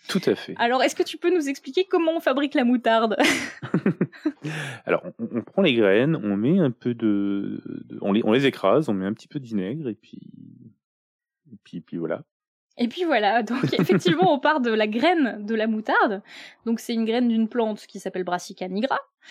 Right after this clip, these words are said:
Speaker 2: euh, et qui fait partie de la famille du chou. OK ? Et donc, on l'écrase, on l'écrase,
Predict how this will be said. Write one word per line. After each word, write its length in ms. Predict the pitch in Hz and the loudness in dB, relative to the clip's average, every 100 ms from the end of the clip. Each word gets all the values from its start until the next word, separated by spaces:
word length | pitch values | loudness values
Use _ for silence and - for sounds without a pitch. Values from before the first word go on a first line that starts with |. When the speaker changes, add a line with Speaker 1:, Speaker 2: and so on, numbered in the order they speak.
| - - - 196 | -20 -20 -14 -8
Speaker 2:
euh, 640 | 185 180 175 180 180 190 | -6 -6 -6 -8 -10 -10
et 160 | - 214 | -6 -6
qui 760 | - - 208 196 185 180 180 | -6 -12 -8 -8 -8 -8 -10
fait 120 | 180 294 | -8 -6
partie 260 | 349 - | -6 -4
de 60 | 320 | -2
la 80 | 302 | 0
famille 240 | 285 330 | 2 2
du 140 | 285 | 0
chou. 260 | 233 - 196 - _ _ _ _ 214 | -4 -6 -12 -14 _ _ _ _ -12
OK ? 200 | 196 247 587 _ _ _ - - - - - - | -6 -4 -4 _ _ _ -20 -20 -20 -20 -20 -6
Et 80 | 240 | -4
donc, 440 | 233 359 - - - | -2 -4 -6 -12 -4
on 100 | 294 | 0
l'écrase, 540 | 320 240 - 247 302 | 0 -2 -2 2 2
on 80 | 269 | 0
l'écrase, 600 | 214 196 - 269 339 285 | -2 -4 0 2 4 2